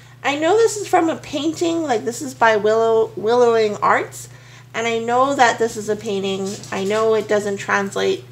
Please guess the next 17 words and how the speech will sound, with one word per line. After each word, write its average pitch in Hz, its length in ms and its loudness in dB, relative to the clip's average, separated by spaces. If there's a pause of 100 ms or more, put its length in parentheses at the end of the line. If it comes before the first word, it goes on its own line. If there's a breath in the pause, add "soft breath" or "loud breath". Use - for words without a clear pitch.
exactly 196 580 0
to, 202 300 -8
like, 175 180 -4
a 175 60 -4
grid, 190 720 2 (640 loud breath)
but 247 200 2
there 269 160 6
are 247 140 6
parts 370 460 0
of 254 120 0
it 226 300 4 (240)
that 208 180 0
should 415 300 4
be - 180 -4
edited 202 420 2
out. 180 380 0
Like, 202 220 -4